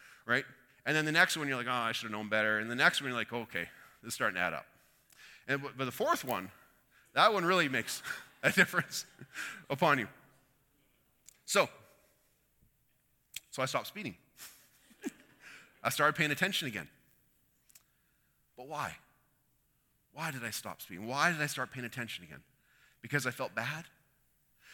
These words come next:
Because I had remorse over the outcome of my choices? Or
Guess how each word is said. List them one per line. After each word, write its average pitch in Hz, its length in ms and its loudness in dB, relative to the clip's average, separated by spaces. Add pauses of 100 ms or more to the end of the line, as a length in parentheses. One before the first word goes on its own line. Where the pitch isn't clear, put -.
(140)
Because 147 260 2
I 147 60 8
had 147 180 8
remorse 139 640 0
over 139 140 -2
the 123 120 0
outcome 135 300 2
of 127 80 -4
my 117 100 2
choices? 131 720 -8 (1300)
Or 143 480 -4